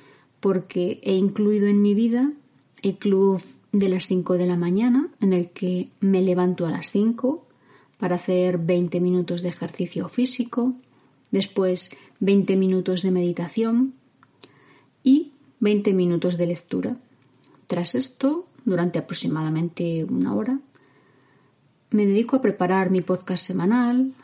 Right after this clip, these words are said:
a leer y aprender sobre desarrollo personal, para después prepararme e ir al, al trabajo. Este año me he vuelto defensora de las prácticas de silencio,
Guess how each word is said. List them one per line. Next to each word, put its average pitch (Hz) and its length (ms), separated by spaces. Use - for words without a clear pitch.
a 196 200
leer 233 400
y - 20
aprender 185 460
sobre 185 300
desarrollo 175 540
personal, - 540
para 185 160
después 208 420
prepararme 247 720
e 190 100
ir 190 160
al, 151 440
al 175 220
trabajo. 170 580
Este - 280
año 254 400
me 190 220
he 202 40
vuelto 226 340
defensora 240 880
de 226 140
las 175 200
prácticas 233 640
de 208 120
silencio, 185 720